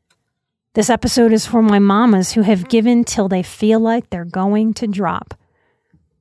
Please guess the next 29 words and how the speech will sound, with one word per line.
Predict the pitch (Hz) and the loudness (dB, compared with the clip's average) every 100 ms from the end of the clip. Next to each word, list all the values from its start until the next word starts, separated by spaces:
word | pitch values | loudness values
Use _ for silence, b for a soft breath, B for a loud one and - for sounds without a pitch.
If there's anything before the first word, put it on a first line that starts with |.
| _ _ _ _ | _ _ _ _
This | - 214 | -6 -4
technique | 220 214 208 220 226 | -2 0 2 2 2
is | - | -2
for | 220 | 0
those | 202 196 208 | 2 2 2
of | 202 | 0
you | 208 214 | 0 0
who | - 208 | 0 -2
recognize | 190 196 233 214 196 190 | -2 -2 0 0 0 0
that | 196 | 0
unless | 180 180 202 269 - | 0 0 0 -2 -2
you | 285 | -2
learn | 277 254 233 | 2 2 2
to | 226 208 | 2 0
be | 202 | -2
different | 175 190 220 - 208 180 | 0 0 -2 -2 -4 -2
with | 185 180 - | -4 -6 -8
yourself, | 170 - 170 - - - _ _ _ _ _ _ | -10 -10 -10 -10 -12 -20 _ _ _ _ _ _
you | 214 202 | 0 2
will | 190 202 233 277 | 2 4 4 2
hit | 240 - 247 254 | 0 0 0 0
a | 175 | -6
physical | 156 - 220 247 - 269 269 | -8 -4 -2 -2 -4 -6 -6
or | - 180 | -4 -4
a | 165 | -2
mental | 175 202 - 220 | -2 -2 -2 -4
wall, | 196 180 180 180 - _ _ _ _ _ _ _ _ _ _ _ | -4 -4 -4 -6 -8 _ _ _ _ _ _ _ _ _ _ _
what | 208 226 - | -2 -2 -2
the | - 214 202 | 2 4 4